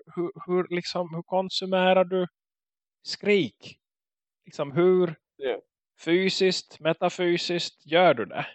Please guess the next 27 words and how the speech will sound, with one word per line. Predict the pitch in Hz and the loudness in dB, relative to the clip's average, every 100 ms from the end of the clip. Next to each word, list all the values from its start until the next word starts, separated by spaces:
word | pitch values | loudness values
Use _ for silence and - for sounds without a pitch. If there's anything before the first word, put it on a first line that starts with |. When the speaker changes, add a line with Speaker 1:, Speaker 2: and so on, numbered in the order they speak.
| _ - - - | _ -20 -20 -20
Speaker 2:
Mm. | 127 120 _ _ _ _ _ _ | -18 -18 _ _ _ _ _ _
Ja. | - - - _ _ | -10 -10 -10 _ _
Speaker 1:
Och | - 170 | -4 0
sen | 196 190 | 2 2
liksom, | 185 180 185 175 | 0 -4 -2 -2
hur, | 165 190 175 - | 2 2 0 -6
hur | 185 | -10
kvantifierar | 180 190 190 - 190 190 226 240 123 | -6 -4 -4 -4 -6 2 6 6 2
du | - | -6
det | - - | -6 -4
hela? | 64 58 147 _ _ _ _ _ _ | -6 -8 -14 _ _ _ _ _ _
Att | 123 117 | -8 -4
liksom | 151 - 160 | -6 -6 2
att, | 147 | 2
Speaker 2:
Mm. | 117 135 _ _ - | 2 -6 _ _ 2
Speaker 1:
hej, | 180 143 123 _ _ _ - | 4 4 0 _ _ _ -14
Steve, | - - 156 147 135 | -8 2 6 6 6
är | 120 | 4
du | 139 143 | 4 4
hungrig | 143 156 156 | 2 2 2
idag? | 156 120 107 | 6 6 4
Nej | 95 139 180 - | 4 6 6 4
tack, | 107 - | -8 -8
ja, | 107 127 139 117 | 0 4 4 4
jag | 117 | 2
har | 127 139 | 4 6
ätit | 139 - 123 127 | 4 2 0 0